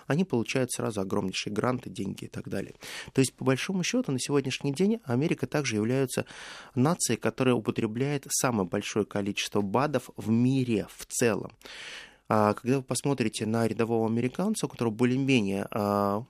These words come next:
ну, такой с-, ниже средний класс и средний класс, то практически всегда у каждого есть целый пакет, а, всевозможных бадов, которые они выпивают.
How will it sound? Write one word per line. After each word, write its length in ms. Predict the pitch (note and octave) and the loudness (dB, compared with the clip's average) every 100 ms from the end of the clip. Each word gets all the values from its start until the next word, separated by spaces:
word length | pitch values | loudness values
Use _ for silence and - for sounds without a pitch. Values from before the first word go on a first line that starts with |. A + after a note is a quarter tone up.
| - | -2
ну, 100 | C#4+ | -2
такой 280 | D3 A2 | 2 2
с-, 160 | G#2 - | 2 0
ниже 520 | - B2 D#3+ F#3+ C3+ | 0 2 4 6 4
средний 400 | - B2+ B2 A2+ | 2 4 4 2
класс 280 | G#2+ A2 G2+ | 2 2 0
и 40 | |
средний 340 | - B2 A#2 B2+ | -4 -2 0 -2
класс, 340 | - G#3+ A3+ - - - - | -2 -2 -2 -6 -14 -12 0
то 100 | C#3+ | 0
практически 500 | C3+ B2+ C3 - A2+ | 0 -4 -4 -4 -6
всегда 360 | - B2+ C#3 | -4 -2 0
у 40 | C3 | 0
каждого 380 | - A#2 - G2 | 2 0 0 -2
есть 220 | A2 - | -2 -2
целый 240 | - A2 | 2 2
пакет, 500 | - A2 - G#2+ - - - - - | 2 -6 -2 -2 -2 -12 -20 -14 0
а, 140 | G2+ | 0
всевозможных 560 | - A2 A2 A2 A#2+ A2+ | 0 -2 0 0 0 0
бадов, 320 | D3+ F3+ - | 0 0 -2
которые 300 | F#2+ A2 A2 | -2 -4 -2
они 100 | G#2+ | 0
выпивают. 560 | G#2+ A2 G2+ F#2+ - | -2 0 -2 -2 -6